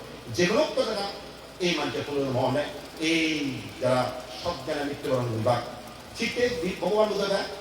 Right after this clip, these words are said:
দানের পাঁচটি সুফল। এক হলো বহু লোকের প্রিয় হওয়া, মনোজ্ঞ হওয়া, কল্যাণ কীর্তি, সুকীর্তি চলে ঘুরিব।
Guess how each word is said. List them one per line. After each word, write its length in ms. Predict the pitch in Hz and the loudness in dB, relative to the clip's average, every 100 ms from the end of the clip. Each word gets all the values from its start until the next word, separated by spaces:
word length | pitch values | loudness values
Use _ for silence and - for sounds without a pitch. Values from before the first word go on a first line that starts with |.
| - 123 | -4 4
দানের 280 | 180 190 180 - | 4 4 0 -2
পাঁচটি 280 | 165 - 190 | -4 -6 -8
সুফল। 300 | 240 185 - - - - - 139 | -2 4 4 2 -6 -10 -12 -2
এক 60 | 156 180 | 2 2
হলো 180 | 208 185 | 2 0
বহু 120 | 180 220 | 2 4
লোকের 200 | 214 226 190 | 6 4 2
প্রিয় 160 | 185 190 | 2 4
হওয়া, 180 | 202 226 - - - - 120 | 6 4 2 -4 -10 -8 -2
মনোজ্ঞ 320 | 175 185 185 185 | 0 0 2 2
হওয়া, 180 | 202 - - - - - | 2 0 -2 -8 -10 4
কল্যাণ 300 | 175 185 185 180 | 6 8 6 2
কীর্তি, 240 | 175 180 165 | -2 -4 -4
সুকীর্তি 440 | 190 180 185 180 156 123 - - | -4 -4 -4 -2 -2 -4 -10 -4
চলে 160 | 190 185 | -2 0
ঘুরিব। 220 | 196 190 | 2 4